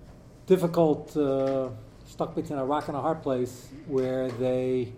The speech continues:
are being asked by one parent to take their side, or they're being asked by the parents who are married and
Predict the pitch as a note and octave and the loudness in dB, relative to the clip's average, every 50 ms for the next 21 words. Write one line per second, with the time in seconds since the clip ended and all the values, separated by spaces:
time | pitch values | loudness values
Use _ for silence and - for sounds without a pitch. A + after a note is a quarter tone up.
0 | - - - - - - - - - - - - C3+ B2+ C3+ C3 C#3 C#3+ D#3 D3 | -16 -18 -20 -20 -20 -20 -20 -20 -20 -18 -14 -8 -4 0 0 0 2 2 0 0
1 | - D3+ C#3+ C3 C#3+ D#3 D3+ - C#3 C#3 C3+ C3 C3 C3 C3 A#2 - - C3+ B2+ | 0 0 0 2 0 -2 -2 -2 -4 -2 -2 -2 -2 -4 -4 -6 -6 -4 -4 -4
2 | B2 - C#3 C3+ C3+ - C3+ B2 A2 - C#3+ A#2+ G2+ G2 - - - - - - | -2 -2 -2 -2 -2 -2 -2 -4 -2 -2 -2 -4 -4 -6 -10 -14 -20 -20 -20 -20
3 | - - - - - - - - - - - - - - - - - - - - | -20 -20 -20 -20 -20 -20 -20 -20 -18 -18 -18 -18 -18 -18 -18 -18 -18 -16 -8 -2
4 | C#3+ C#3+ C#3+ B2 C3 B2+ A2 B2+ B2 C3 D3 D#3 C#3+ D3 D3 - - - - - | 0 0 2 2 0 0 0 -2 -2 -2 -2 -2 0 0 0 -2 -4 -8 -16 -18
5 | - - - - - - C3 B2+ B2+ G#2+ A#2 C#3 C3+ C3+ C3 C3+ C3+ - - - | -20 -20 -20 -14 -6 -4 -2 -2 0 0 0 0 0 0 -2 -2 -4 -8 -12 -8
6 | - C3 B2 A#2+ A#2+ A#2+ A#2+ C#3 C#3+ D3+ D3+ D#3 E3 D#3+ D#3 D3 C#3+ C#3+ | -6 -4 -2 -2 -2 -2 -2 -2 0 2 2 4 4 2 2 0 -4 -8